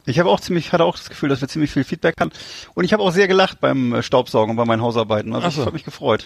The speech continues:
Speaker 1: Ich fand's gut.
Speaker 2: Ja, sehr gut.
Speaker 1: Auch
Speaker 2: Ja.
Speaker 1: beim zweiten Mal.
Speaker 2: Ich habe jetzt nochmal, äh, wie Hörerfeedback, äh, ähm, äh, ähm, Uli, Uli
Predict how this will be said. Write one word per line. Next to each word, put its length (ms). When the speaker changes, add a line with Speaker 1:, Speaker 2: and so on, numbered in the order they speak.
Speaker 1:
Ich 60
fand's 220
gut. 180
Speaker 2:
Ja, 280
sehr 180
gut. 160
Speaker 1:
Auch 460
Speaker 2:
Ja. 220
Speaker 1:
beim 100
zweiten 260
Mal. 180
Speaker 2:
Ich 140
habe 120
jetzt 140
nochmal, 300
äh, 100
wie 140
Hörerfeedback, 720
äh, 480
ähm, 320
äh, 720
ähm, 380
Uli, 320
Uli 380